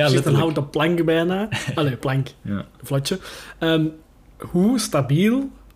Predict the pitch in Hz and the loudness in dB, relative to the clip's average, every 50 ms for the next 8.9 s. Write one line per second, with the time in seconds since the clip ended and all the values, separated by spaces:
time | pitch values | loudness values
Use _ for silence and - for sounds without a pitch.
0 | - - - _ - - 123 139 139 143 139 139 - - 135 143 196 151 - - | -20 -20 -14 _ -2 0 0 2 2 0 0 -2 -2 -2 0 0 0 0 -2 -8
1 | - - - - - - - - - - - 160 156 180 180 147 143 160 - 160 | -14 -14 -16 -20 -20 -20 -20 -20 -12 -6 -2 0 2 4 4 6 4 4 4 2
2 | 143 143 - 196 185 - - 202 220 - - - 170 160 156 156 139 - - 151 | 0 0 0 -2 -2 0 0 -2 -2 -2 -2 -2 0 0 2 0 0 0 0 -2
3 | 139 123 139 147 180 185 - 196 196 190 185 156 147 147 143 135 135 131 127 123 | -2 0 0 0 0 0 2 2 2 2 2 0 0 0 2 0 0 -2 -4 -6
4 | - 135 127 131 139 135 135 139 139 139 139 139 - 160 160 165 170 156 147 143 | -6 -4 0 0 2 0 0 0 0 -2 -2 0 0 2 2 4 4 2 2 0
5 | 143 - 190 175 165 165 156 151 170 175 175 170 165 156 156 156 151 135 139 143 | 0 0 0 2 2 2 2 2 2 2 2 2 2 2 0 0 0 0 -2 -2
6 | - 165 165 175 - 185 190 208 190 151 143 139 - 139 143 160 147 143 156 156 | -2 -2 -2 0 -2 -2 0 0 0 0 0 0 -2 -2 -2 -2 -2 0 2 2
7 | 147 143 139 131 127 - - 139 139 135 143 147 147 143 127 131 - 156 156 147 | 2 2 2 0 -2 -2 0 0 0 2 0 0 0 0 -2 -2 -2 -2 0 0
8 | 147 151 151 147 143 139 131 127 127 143 156 160 117 117 117 117 113 | 2 2 0 0 0 -2 -2 -2 0 0 0 2 2 2 2 2 2